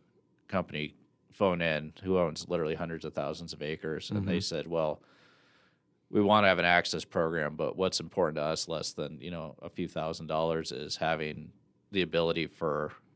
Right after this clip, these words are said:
Speaker 1: our access program to be enforced by Fish, Wildlife, and Parks, to have enforcement staff out there,
Speaker 2: Right.
Speaker 1: uh, monitoring what's going on."
Speaker 2: Mm-hmm.
Speaker 1: Um, so even, you know, you have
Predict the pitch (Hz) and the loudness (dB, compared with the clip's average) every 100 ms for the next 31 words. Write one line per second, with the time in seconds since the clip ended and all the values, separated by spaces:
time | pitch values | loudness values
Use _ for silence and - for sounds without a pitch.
0 | _ _ _ 92 82 82 - 87 - 85 | _ _ _ 2 4 4 2 -6 -2 -2
1 | 80 76 78 80 76 - 78 76 - 69 | -2 -4 -4 -6 -6 -4 -4 -4 -4 -6
2 | - - - 73 78 82 - 76 76 - | -4 -8 -4 -4 -4 -8 -6 -6 -6 -8
3 | 82 78 - - 76 - 78 - 69 67 | -8 -8 -10 -8 -8 -8 -8 -8 -6 -8
4 | - 65 - 67 65 - 85 82 80 - | -8 -10 -10 -10 -10 -8 -4 0 -2 -4
5 | - _ - 67 82 85 85 76 73 69 | -16 _ -10 -8 0 0 0 -2 -6 -10
6 | - 64 71 67 69 101 101 90 87 - | -10 -10 -8 -10 -4 0 2 0 -2 -14
7 | _ _ 90 80 80 107 104 101 95 80 | _ _ 0 0 2 6 6 6 4 -2
8 | 73 90 85 82 85 80 | -8 -6 -2 0 2 2